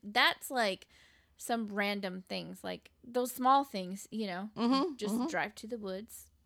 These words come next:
Speaker 1: or do it while you're camping or
Speaker 2: Yeah,
Speaker 1: whatever.
Speaker 2: yeah.
Speaker 1: And, and call it a day. Sometimes it's simple as, like, going star watching or, um, going and sitting outside and watching the full moon.
Speaker 2: Right.
Speaker 1: Or the meteor shower.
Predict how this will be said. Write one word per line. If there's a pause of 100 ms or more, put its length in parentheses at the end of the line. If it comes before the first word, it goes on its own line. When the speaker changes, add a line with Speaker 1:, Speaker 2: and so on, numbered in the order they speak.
(140)
Speaker 1:
or
do
it
while
you're
camping
or
Speaker 2:
Yeah,
Speaker 1:
whatever.
Speaker 2:
yeah. (300)
Speaker 1:
And,
and
call
it
a
day.
Sometimes
it's
simple
as,
like, (100)
going
star
watching
or, (480)
um, (960)
going
and
sitting
outside
and
watching
the
full
moon. (380)
Speaker 2:
Right.
Speaker 1:
Or
the
meteor
shower.